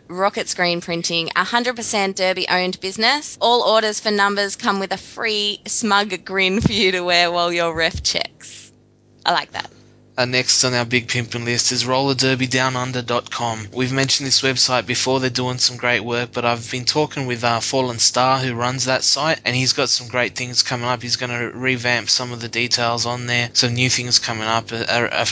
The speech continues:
Speaker 2: as far as the, the name roster and the league roster and all that sort of thing. And we might actually be a part of that somehow as well. So keep your eye on roller derby down under dot com.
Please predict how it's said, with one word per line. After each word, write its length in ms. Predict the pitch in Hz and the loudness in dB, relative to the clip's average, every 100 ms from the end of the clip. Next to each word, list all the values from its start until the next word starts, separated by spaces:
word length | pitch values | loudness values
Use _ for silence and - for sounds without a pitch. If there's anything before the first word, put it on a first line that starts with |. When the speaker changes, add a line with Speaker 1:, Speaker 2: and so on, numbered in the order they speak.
| - | -2
Speaker 2:
as 160 | 113 | 0
far 240 | - 120 117 | 2 4 4
as 200 | 117 - | 2 0
the, 360 | 117 113 117 - | 2 0 0 -2
the 100 | 127 | -4
name 400 | 120 120 117 120 | -2 0 0 -2
roster 480 | 117 117 - - 117 | -4 0 0 0 -2
and 160 | 113 113 | -4 -6
the 140 | 113 | -4
league 260 | 117 120 117 | 2 2 2
roster 340 | 110 110 - 113 | -2 2 2 0
and 80 | |
all 120 | 113 113 | -6 -2
that 180 | 113 | 0
sort 180 | - 120 | 2 0
of 80 | 117 | -2
thing. 240 | - 117 113 | -4 -4 -4
And 200 | 120 120 | -4 -2
we 160 | 127 135 | 0 2
might 280 | 131 123 | 2 2
actually 500 | 120 117 - - 117 | 2 0 0 -2 -4
be 480 | 117 110 113 107 101 - | -8 -6 -8 -6 -10 -12
a 60 | - | -10
part 320 | - 113 113 | -2 0 0
of 140 | 110 | -2
that 200 | 113 107 | -2 -2
somehow 540 | - 117 113 107 107 110 | 0 -2 -2 -4 -4 -2
as 100 | 107 | -4
well. 280 | 107 110 101 | -2 -2 0
So 320 | - 113 113 - | 0 0 -4 -4
keep 200 | - 127 | -2 0
your 120 | 131 | 0
eye 200 | 117 123 | 2 2
on 140 | 120 117 | 0 0
roller 260 | 120 127 | 0 0
derby 320 | 120 123 117 113 | 0 0 -2 -2
down 240 | 117 117 | 0 0
under 240 | 117 117 | -2 -4
dot 240 | 107 113 - | -2 -2 -2
com. 300 | 123 120 | -4 -4